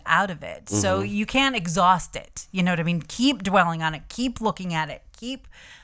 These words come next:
Speaker 1: uh, pressing toward it. He says that one act that he rose from the dead confirms three things. One,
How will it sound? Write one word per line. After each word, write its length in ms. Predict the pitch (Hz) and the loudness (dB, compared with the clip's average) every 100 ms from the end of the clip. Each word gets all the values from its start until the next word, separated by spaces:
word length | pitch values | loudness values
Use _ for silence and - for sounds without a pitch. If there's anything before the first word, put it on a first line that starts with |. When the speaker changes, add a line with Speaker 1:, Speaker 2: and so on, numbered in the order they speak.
| - | -14
Speaker 1:
uh, 160 | 185 175 | -6 -6
pressing 500 | - - 202 - 190 | -2 2 2 2 -2
toward 360 | - 196 185 175 | -2 2 2 2
it. 140 | 143 - - - - | -2 -8 -20 -20 -10
He 80 | 220 | -2
says 220 | 233 196 | -2 6
that 220 | 226 220 | 4 4
one 280 | 214 254 277 | 0 2 2
act 340 | 220 240 269 | 0 0 -2
that 120 | 214 | -6
he 140 | 175 220 | -4 -4
rose 540 | 175 202 226 262 254 | 2 4 4 2 -2
from 260 | - 214 202 | 2 2 2
the 120 | 185 | -4
dead 800 | 160 156 196 254 208 156 160 165 | -6 -2 2 2 2 0 -2 -6
confirms 540 | - 196 - 233 214 - | -4 -2 0 0 0 -6
three 260 | - 233 | -8 -10
things. 720 | 185 262 277 - - 151 - - - - _ | -8 -8 -8 -8 -14 -16 -16 -20 -20 -20 _
One, 960 | 180 180 214 285 320 196 180 185 240 | -20 -10 0 4 4 2 0 0 -2